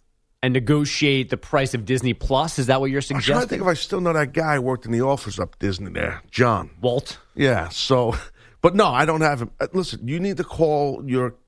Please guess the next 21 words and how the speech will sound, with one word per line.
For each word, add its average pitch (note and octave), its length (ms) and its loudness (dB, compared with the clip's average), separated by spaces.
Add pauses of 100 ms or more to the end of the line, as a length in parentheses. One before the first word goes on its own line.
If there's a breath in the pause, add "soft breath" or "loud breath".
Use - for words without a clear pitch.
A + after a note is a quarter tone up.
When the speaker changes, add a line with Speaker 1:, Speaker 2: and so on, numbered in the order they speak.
Speaker 2:
your B2 180 0
provider, B2+ 540 0
your F#2 180 -2
T C#3+ 220 -4
V, C3+ 160 0
pro-, - 160 -8
whatever, A#2+ 260 2
your G#2 120 0
streaming D#3 400 -2
provider. - 500 -6
Speaker 1:
<laughs> - 40 -20 (140)
Yeah, D3+ 540 2
that's D#3 320 0
called D#3+ 220 2
the C3+ 120 4
internet, G2+ 320 -2
yeah. A#2+ 120 0
Speaker 2:
The D#3 60 2
internet. B2+ 320 0
You G2+ 100 8
Speaker 1:
Yeah. - 20 2